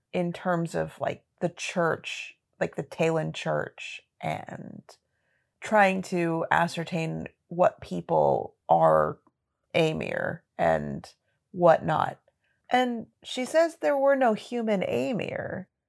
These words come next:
which implies that they were all of the Fae. So I wonder if the ones that continued that tradition are all children of the Fae, or if they were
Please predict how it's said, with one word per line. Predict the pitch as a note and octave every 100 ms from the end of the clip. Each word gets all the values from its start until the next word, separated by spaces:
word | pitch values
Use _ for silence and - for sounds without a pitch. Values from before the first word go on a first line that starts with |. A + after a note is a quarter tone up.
| _
which | - G3 - - -
implies | G#3 F#3 F#3+ F#3 F#3
that | F3+
they | F3+
were | F3 F3+
all | - E3+ E3
of | D#3+ -
the | D3+
Fae. | - A#2 F3 - - - _ -
So | - -
I | B3
wonder | C4+ C#4+ C#4 C4+
if | G#3+ G3+ G3 - _ _ _ _
the | F#3+
ones | F#3+ F#3+ F#3 F3+
that | - D#3+ D#3+ - - _ -
continued | F#3+ F3+ G#3 F#3+ F3 D#3+
that | - E2 - - _ -
tradition | - D#3+ F3 F3+ B3+ C#4 D4 - _ _
are | F#3+ F3+
all | E3+
children | - - A#3 G#3 F3 D3
of | -
the | -
Fae, | - - - G3 - _ _ _ _ _ _ _
or | - D4 G#3+ F#3 G#3+ G#3+ _ _
if | A3 A3
they | G#3+ G3+
were | F#3 F3+ E3+ E3+ F3